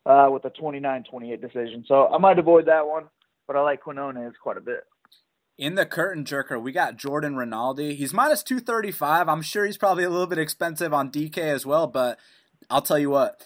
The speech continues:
Speaker 2: I've seen this kid on the regional scene. He's fought here in Atlanta many times. The way he takes his opponent's backs is absolutely nasty. I can see him putting on a takedown clinic against Alvaro Herrera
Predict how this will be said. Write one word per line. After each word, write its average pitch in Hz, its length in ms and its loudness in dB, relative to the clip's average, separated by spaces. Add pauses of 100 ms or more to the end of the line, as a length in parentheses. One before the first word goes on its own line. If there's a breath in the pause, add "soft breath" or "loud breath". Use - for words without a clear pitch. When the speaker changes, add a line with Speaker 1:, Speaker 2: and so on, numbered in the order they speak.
(120)
Speaker 2:
I've 120 120 -4
seen 180 220 -4
this 208 120 -4
kid 202 240 0
on 180 140 4
the 147 80 -2
regional 160 480 -2
scene. 151 300 -4
He's 143 360 -4
fought 170 220 2
here 170 140 -2
in 160 60 -2
Atlanta 147 380 -2
many 143 280 -4
times. 139 380 -4 (400 soft breath)
The 147 60 2
way 180 380 2
he 165 160 -6
takes 143 320 -4
his 131 80 -4
opponent's 131 500 -4
backs 123 400 -2
is 113 180 -8
absolutely 151 540 2
nasty. 127 540 -2 (320 soft breath)
I 220 160 4
can 320 180 -4
see 254 240 -2
him 247 140 -2
putting 208 320 2
on 196 180 4
a 156 60 -2
takedown 151 540 -2
clinic 143 360 0
against 139 340 -4
Alvaro 143 420 4
Herrera 135 540 4